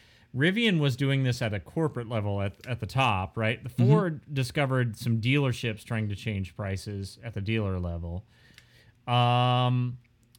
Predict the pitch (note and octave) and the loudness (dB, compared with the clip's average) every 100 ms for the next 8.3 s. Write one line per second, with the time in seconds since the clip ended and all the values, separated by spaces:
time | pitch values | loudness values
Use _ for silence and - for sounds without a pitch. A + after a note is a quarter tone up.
0 | _ _ _ _ - C3+ C#3+ C#3+ C#3+ D3 | _ _ _ _ -2 2 4 4 2 2
1 | C#3+ B2+ A#2+ - D#3 E3+ G#3+ C4+ C#4+ - | -2 -4 -10 -4 0 2 2 -2 -6 -8
2 | - F#3 G3+ G3 F3+ D#3 D#3+ - D3 A#2+ | -6 -4 -4 -4 -4 -4 -4 -6 -6 -4
3 | B2+ C3+ C#3 B2 A#2+ A#2 A#2+ D3 D#3 D3 | -4 -2 -2 0 -2 0 0 0 0 0
4 | D#3+ D3 B2 A2+ B2 D3+ A2+ C#3 C#3 A#2+ | 2 2 2 2 2 4 6 8 6 4
5 | B2 B2 A#2 B2 A#2 A#2+ C3+ D3 D3+ A2 | 0 0 -2 -2 -2 -2 -6 -6 0 4
6 | B2 C3 B2 B2+ C#3+ A2 - B2+ B2 - | 4 4 0 -6 -2 -2 0 0 0 -4
7 | - A2 - - A#2+ C3+ D3 C#3+ C3 D3 | -4 -2 -4 0 2 4 2 0 0 0
8 | C#3+ D3 C#3+ | 2 2 0